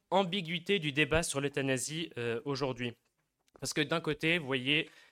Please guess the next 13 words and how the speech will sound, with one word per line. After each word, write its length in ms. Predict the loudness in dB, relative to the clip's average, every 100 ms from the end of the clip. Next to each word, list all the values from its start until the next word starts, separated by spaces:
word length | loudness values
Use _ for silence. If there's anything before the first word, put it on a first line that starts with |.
| _ _ -2
euh, 80 |
les 120 | 0 0
partisans 720 | -2 -4 -8 -2 0 0 0
de 240 | -4 -4 -6
l'euthanasie 500 | -6 -4 -2 -2 0
revendiquent 460 | 0 0 0 -2
sa 140 | -2 0
légalisation 720 | 2 2 2 2 2 0 0
vraiment 300 | 2 2 2
à 120 | 0
grands 200 | 2 2
cris, 340 | 2 -2 -4 _ -20 -20 -20 _ 0
mais, 420 | 6 6 6